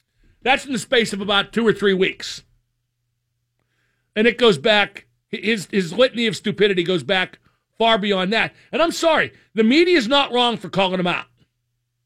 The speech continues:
The media has done the public and the team a service, whether or not the public and team feel that way, a service by calling him out. Although now that I say it out loud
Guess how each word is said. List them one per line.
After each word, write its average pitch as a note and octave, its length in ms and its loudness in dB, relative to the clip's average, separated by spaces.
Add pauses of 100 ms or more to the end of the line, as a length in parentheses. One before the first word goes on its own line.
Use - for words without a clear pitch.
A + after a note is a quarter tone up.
(320)
The F#3+ 100 0
media C4+ 560 2 (600)
has A3+ 220 -2
done C4+ 340 0
the A3+ 60 0
public C#4 480 -2
and B3+ 120 -4
the A3+ 40 0
team C#4 400 -6
a G3 80 -6
service, B3+ 720 -2 (760)
whether A3 220 0
or A3 40 2
not A3 220 -2
the G3+ 140 -2
public G#3 380 -2
and G3+ 120 -6
team G#3 180 -4
feel C4+ 220 -2
that A#3 160 0
way, F3+ 200 -2 (280)
a G3+ 80 -2
service D#4+ 500 -2
by G#3 200 -2
calling F3+ 360 -4
him E3+ 80 -2
out. B2 180 -10 (840)
Although C#4+ 260 -4
now D#4 200 -2
that F4+ 120 -2
I C4+ 140 2
say C4+ 380 0
it E3+ 180 -6 (640)
out G#3 220 -4
loud G#3+ 420 -4